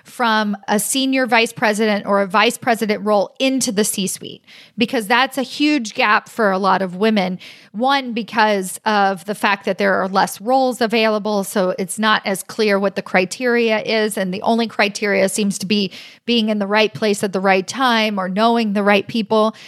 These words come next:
which is definitely part of the game. But there are some other missing pieces to being seen as that C-suite executive leader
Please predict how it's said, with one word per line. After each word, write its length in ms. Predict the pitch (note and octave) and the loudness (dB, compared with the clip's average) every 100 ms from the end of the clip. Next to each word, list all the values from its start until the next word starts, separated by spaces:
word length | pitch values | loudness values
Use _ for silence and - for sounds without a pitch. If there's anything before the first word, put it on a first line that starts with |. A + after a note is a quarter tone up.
| - | -6
which 200 | A3 B3 | 0 2
is 240 | C4+ A#3 - - | 4 2 -2 -6
definitely 600 | G#3+ C#4 D#4 C4+ G#3+ G#3 | 2 2 2 0 2 0
part 340 | G3+ A#3+ G#3+ - | 0 2 2 0
of 180 | G#3 F3+ | -2 -2
the 60 | |
game. 340 | F#3 G3 A#3+ A4+ A#4+ _ - - - | 0 0 0 -2 -10 _ -20 -20 -8
But 140 | B3 C#4 | -6 -2
there 200 | D4 - | 0 2
are 260 | C#4 D#4 | 2 2
some 260 | E4 E4+ A#3+ | 0 -4 0
other 260 | B3+ B3+ C4 | 0 2 2
missing 400 | A#3+ A#3+ A#3+ G#3+ | 0 -2 -2 -2
pieces 580 | - D#4+ D#4 B3 G#3+ | 0 0 2 0 -2
to 100 | - | -2
being 300 | G#3+ A#3+ A3+ | 0 2 2
seen 560 | G3+ - D4 D#4+ B3+ G#3+ | 0 0 0 2 2 2
as 220 | G3 G#3+ | 0 0
that 220 | - G#3 | 0 -2
C-suite 580 | - B3 A#3+ - A#3 A3+ | -2 0 0 0 0 0
executive 640 | G#3 F#3 G3+ G3+ G3+ G3 F#3 | 0 0 0 0 -2 -2 -2
leader 420 | B3 B3+ G3+ | -2 0 0